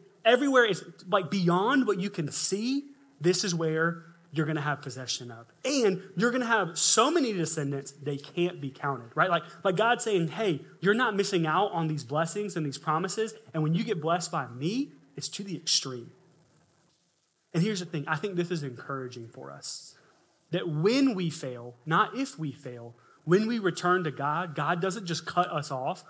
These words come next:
from himself and his promises. He says, "Hey, I don't change. And my promises to you and my plans for you don't change."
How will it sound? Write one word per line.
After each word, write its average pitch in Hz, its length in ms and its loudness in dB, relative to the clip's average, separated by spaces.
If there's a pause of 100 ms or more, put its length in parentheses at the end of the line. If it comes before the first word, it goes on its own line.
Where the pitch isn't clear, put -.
(140)
from 156 140 -4
himself 151 680 -4 (360)
and 131 80 -10
his 113 140 -14
promises. 120 640 -16 (1200)
He 170 80 -4
says, 170 180 0
"Hey, 170 180 -4
I 185 420 0
don't 147 460 -6 (160)
change. 120 540 -16 (340)
And 147 80 -4
my 151 120 4
promises 185 640 -4
to - 120 -8
you 208 280 -4
and 175 80 -2
my 143 100 -2
plans 165 480 -2
for 160 260 -6
you 175 300 -8 (320)
don't 143 380 -6 (160)
change." 117 500 -14